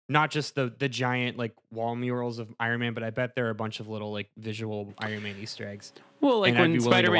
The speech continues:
Speaker 2: Spider-Man
Speaker 1: again for that.
Speaker 2: when Spider-Man put his hand through, like, the visual effects thing on the airplane, and Happy's
Speaker 1: That was
Speaker 2: like,
Speaker 1: good.
Speaker 2: "Yeah, man, I got it. I'll take care of the music." <laughs> And then for
Speaker 1: That was
Speaker 2: Spider-Man
Speaker 1: really
Speaker 2: to be
Speaker 1: cute.
Speaker 2: like, like, "Oh, I love Led Zeppelin," and you're like, "No,
Speaker 1: <laughs>
Speaker 2: that's A C D C," but all right.
Speaker 1: That,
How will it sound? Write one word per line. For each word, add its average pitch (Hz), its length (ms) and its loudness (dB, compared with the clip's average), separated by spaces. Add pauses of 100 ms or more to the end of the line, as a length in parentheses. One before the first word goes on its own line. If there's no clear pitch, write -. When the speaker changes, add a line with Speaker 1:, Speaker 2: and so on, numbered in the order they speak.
(120)
Speaker 2:
Spider-Man - 60 2
Speaker 1:
again 110 160 -2
for 101 120 -6
that. 101 200 -2 (220)
Speaker 2:
when 156 140 4
Spider-Man 175 480 2
put 165 180 4
his 147 200 2
hand 151 420 4
through, 139 300 4
like, 123 180 4
the 117 80 6
visual 123 440 4
effects - 460 0
thing 113 380 4
on 117 240 4
the 110 120 4
airplane, 110 580 4
and 117 120 2
Happy's 131 360 4
Speaker 1:
That 113 80 8
was 123 100 6
Speaker 2:
like, 117 140 0
Speaker 1:
good. - 80 2
Speaker 2:
"Yeah, 143 220 4
man, 120 320 2
I 135 140 4
got 127 260 4
it. 117 60 2
I'll 123 100 4
take 143 180 2
care 143 140 4
of 127 60 0
the 123 60 4
music." 127 640 4
<laughs> - 40 4
And 185 160 4
then 180 280 4 (360)
for - 140 4
Speaker 1:
That - 20 8
was 160 100 2
Speaker 2:
Spider-Man 123 300 6
Speaker 1:
really 170 180 6
Speaker 2:
to 165 60 6
be 165 100 6
Speaker 1:
cute. 170 120 6
Speaker 2:
like, 156 300 2 (220)
like, 185 180 4
"Oh, 269 140 6
I 208 100 4
love 277 280 4
Led 185 240 4
Zeppelin," 123 520 2
and 151 80 4
you're 156 100 6
like, - 160 6
"No, 233 440 8
Speaker 1:
<laughs> - 80 -2
Speaker 2:
that's 247 440 4 (360)
A 196 180 4
C 196 160 4
D 202 200 4
C," 127 260 2
but 170 220 2
all 175 140 4
right. 135 420 2
Speaker 1:
That, 123 220 4